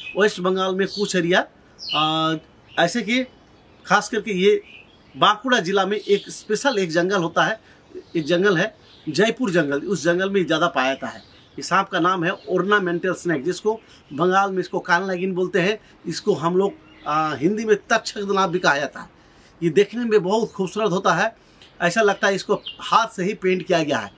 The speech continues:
Ornamental snake, गहना पहना हुआ सांप, ऐसा लगेगा कि वो गहना पहना है। इसको नाम है तक्षक नाग, हिंदी में कहा जाता है। ये काल्पनिक नाम है तक्षक नाग,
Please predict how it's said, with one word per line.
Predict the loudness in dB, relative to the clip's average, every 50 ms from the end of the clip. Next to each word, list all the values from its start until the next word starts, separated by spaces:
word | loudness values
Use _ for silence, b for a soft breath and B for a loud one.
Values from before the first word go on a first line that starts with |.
| -20 b b b b b b -20 -20 -20 -20 -20 -20 -8 0 2
Ornamental | 4 4 4 4 2 4 2 2 2 2 0
snake, | 0 0 -2 -4 -4 -4 -8 -10 -2
गहना | 0 0 2 2 2 2 2 2 0
पहना | 0 -2 -2 0 0 0 0
हुआ | 0 2 0 0 0
सांप, | -2 -2 -4 -4 -2 -4
ऐसा | -4 -2 0 0
लगेगा | 0 0 0 -2
कि | -2 -2
वो | -2 -2
गहना | 0 0 0 0 -2 -2
पहना | -2 -2 -2 -2 0 0
है। | 0 -2 -4 B B B B B -10 -8
इसको | -6 -2 0 0 0 0 b b b b -8 -4
नाम | 0 2 4 4 4 2
है | 2 2 0 0 -2 -6 _ _ _ _ _ _ _ _ _ _ -20 -20 _ _ _ _ -20 -4 -2
तक्षक | -2 -2 0 2 0 2 2
नाग, | 0 0 2 2 0 -2 -6 -12 _ -6
हिंदी | -2 0 2 4
में | 4 4
कहा | 4 4 2 2
जाता | 2 0 -2 -4 -4
है। | -4 -6 -8 -10 -6 0
ये | 4 4 4 4 2 -2 -2
काल्पनिक | 0 0 0 -2 -4 -4 -4 0 2
नाम | 2 4 4 2 0
है | -2 -2
तक्षक | -2 -4 -4 -4 -4 -4 -2
नाग, | -2 -2 -2